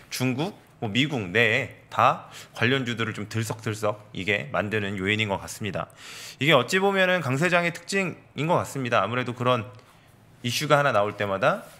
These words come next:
뭐 톡하면 팡 하고 터지는 것 같은 그런 굉장히 지금 강한 매수세들이 들어오면서 이런 것들이 저는 개인적으로 강세장의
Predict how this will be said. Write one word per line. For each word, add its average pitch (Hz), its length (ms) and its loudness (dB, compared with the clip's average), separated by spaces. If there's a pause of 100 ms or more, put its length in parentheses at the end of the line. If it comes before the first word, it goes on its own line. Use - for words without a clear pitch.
(540)
뭐 110 160 -6
톡하면 165 400 -2
팡 185 240 0
하고 156 160 -4
터지는 175 320 -4
것 131 80 2
같은 92 320 -2 (580)
그런 110 440 -2
굉장히 113 440 0
지금 107 200 -10
강한 120 460 0
매수세들이 110 580 -2
들어오면서 101 680 -4 (440)
이런 123 260 2
것들이 117 320 0
저는 127 280 -2
개인적으로 101 360 -4
강세장의 98 640 -4